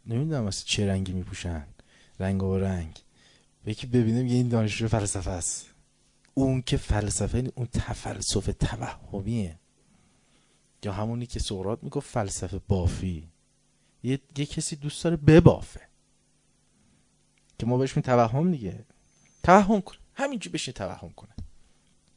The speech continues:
یکی از سنت‌های الهی برای متوهمین و مغرورین، در شأن عمل مغرور، در شأن نظر متوهم، اینه که می‌ذاره موفق بشه. ولی بعد می‌زنه زمین.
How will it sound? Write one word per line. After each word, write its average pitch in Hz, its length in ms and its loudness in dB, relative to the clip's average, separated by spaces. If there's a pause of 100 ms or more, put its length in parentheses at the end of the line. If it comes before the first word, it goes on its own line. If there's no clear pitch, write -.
(1040)
یکی 110 220 -4
از 127 80 2
سنت‌های 110 720 0
الهی 101 320 -4
برای 98 220 -4
متوهمین 101 1160 -2
و 98 80 -4
مغرورین، 92 600 -4
در 87 120 -8
شأن 101 260 -4
عمل 104 400 -2
مغرور، 101 460 -2
در 95 120 -6
شأن 98 280 -2
نظر 92 200 -2
متوهم، 98 340 -10
اینه 139 200 -4
که - 120 -8
می‌ذاره 127 360 -2
موفق 107 480 -4
بشه. 98 260 -8 (580)
ولی 131 240 2
بعد 147 480 12
می‌زنه 117 320 -2
زمین. 90 320 -10